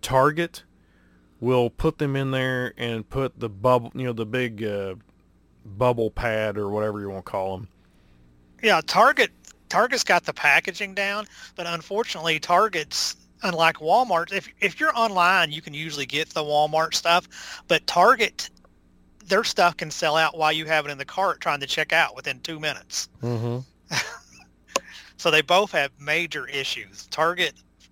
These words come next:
Speaker 2: not having enough or letting bots buy 'em all up or what. Something is seriously messed up with both of those places.
Speaker 1: Yeah, 'cause even though they've changed their thing to you can only buy two at a time.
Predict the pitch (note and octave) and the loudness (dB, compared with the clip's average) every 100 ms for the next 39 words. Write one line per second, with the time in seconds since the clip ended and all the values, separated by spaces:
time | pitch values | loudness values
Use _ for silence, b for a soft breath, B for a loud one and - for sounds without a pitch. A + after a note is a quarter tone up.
0 | - E3+ C#3+ D#3+ - - E3 D#3 D3+ D3 | -20 -4 0 0 -2 0 0 0 -6 -8
1 | F3 D#3 D#3 E3 - D3 C#3 C#3 B B | -2 0 2 2 -2 -10 -10 -10 B B
2 | B B E3+ D#3 C#3+ C3 D3+ D#3+ D3+ - | B B 0 0 -2 0 2 2 0 -6
3 | - D3 D3 C#3 C#3 C#3+ D3 D#3 - B2+ | 0 0 0 -2 -2 0 0 0 -4 -10
4 | C#3+ D#3 C3 - - F3 D#3+ D#3 C3+ B2+ | -2 0 0 -4 -10 -10 -8 -10 -10 -14
5 | C3 - - D3+ C#3+ - C3+ B2 A#2+ - | -10 -8 -4 0 0 -2 -4 -6 -10 -18
6 | - C3+ B2+ - C3 C3 A#2+ C#3 B2+ - | -6 -2 0 0 -2 -2 -6 -2 -2 -4
7 | A#2 A2 B2 A#2 A#2+ - - - _ - | -10 -8 -8 -8 -8 -10 -10 -14 _ -4
8 | B2+ B2 B2+ C#3 G3+ G#3+ F#3+ D#3+ D3+ A#2+ | -2 0 -2 -2 -4 -2 -2 0 0 0
9 | A#2 A#2 _ _ - B2 B2+ B2 - - | -2 -6 _ _ -8 -2 0 -2 -4 -6
10 | C#3+ C#3+ C3+ A#2+ B2 A2 B2+ A#2+ A#2 - | -4 -2 -4 -2 -2 -2 -4 -4 -6 -4
11 | A2+ A2 G#2 - B B B B B _ | -4 -4 -6 -8 B B B B B _
12 | _ _ _ - B2+ C3 C3 A#2 B2 A#2+ | _ _ _ -12 -4 -2 0 2 0 0
13 | - C#3 C3+ - - B2 B2 C#3 D3+ | -2 -2 -2 -4 -2 0 2 0 -4